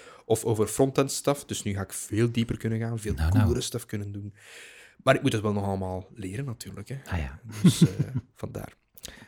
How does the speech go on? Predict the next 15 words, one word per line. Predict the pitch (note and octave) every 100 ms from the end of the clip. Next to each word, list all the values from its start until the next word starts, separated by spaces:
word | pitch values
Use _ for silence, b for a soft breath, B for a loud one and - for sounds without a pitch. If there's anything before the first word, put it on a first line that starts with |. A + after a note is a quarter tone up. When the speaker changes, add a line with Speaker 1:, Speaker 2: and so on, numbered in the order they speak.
| B
Speaker 1:
Dus | A2+
ik | -
was | G2+ G2
bezig | G2 G2+ G2+
daarmee. | G2 G2 G2+ G#2 - _ _ _ _
Dus | - -
we | -
hebben | B2 B2
een |
goed | B2 C#3+
gevuld | C3+ B2+ B2 - _ _ _ -
tweede | A#2+ A#2 A2+ -
semester. | - G#2 A#2 A#2 - - B B B
Speaker 2:
Mhm. | A2 F2 F#2
Speaker 1:
Ehm, | A2+ G#2 G2+ G2+ G#2 G2+